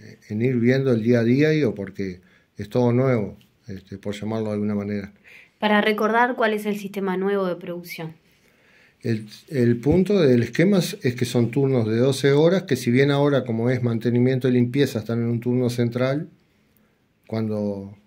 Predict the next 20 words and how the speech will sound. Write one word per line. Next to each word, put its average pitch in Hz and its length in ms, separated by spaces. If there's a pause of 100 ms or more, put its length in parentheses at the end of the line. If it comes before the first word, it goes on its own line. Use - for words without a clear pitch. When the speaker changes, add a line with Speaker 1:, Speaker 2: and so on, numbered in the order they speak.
(120)
Speaker 1:
se - 220
pase 110 240
a 117 80
producir 120 560
y 107 160
a 101 100
llenar, 117 460
digo, 135 200
van 120 140
a 113 80
ser 117 300
dos 123 300
turnos 143 400
de 110 80
doce 110 320
horas, 160 380 (340)
con 98 180
cuatro 113 440
días 113 320
de, 90 280